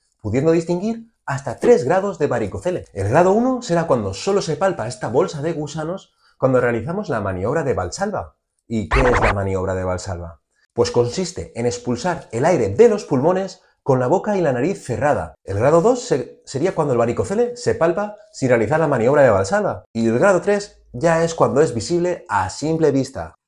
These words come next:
¿Y Juan, siempre vamos a tener que operar en el caso de un varicocele? Pues bueno, lo cierto es que no.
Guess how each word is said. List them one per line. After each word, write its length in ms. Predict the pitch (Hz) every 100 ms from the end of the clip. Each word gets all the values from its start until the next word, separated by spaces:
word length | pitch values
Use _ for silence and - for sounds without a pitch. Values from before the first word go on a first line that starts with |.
| _
¿Y 120 | 139
Juan, 360 | 101 131 208 - -
siempre 520 | - 143 226 233 175
vamos 200 | 156 151
a 60 |
tener 200 | 135 123
que 120 | 117 101
operar 540 | 98 90 110 214 - _ _
en 100 | 113
el 120 | 110
caso 200 | 113 120
de 60 | 107
un 60 | 98
varicocele? 640 | 98 98 95 151 208 - _ _ _ _
Pues 160 | 120 143
bueno, 160 | 135
lo 80 | -
cierto 240 | 165 202
es 80 | 240
que 100 | -
no. 280 | 98 92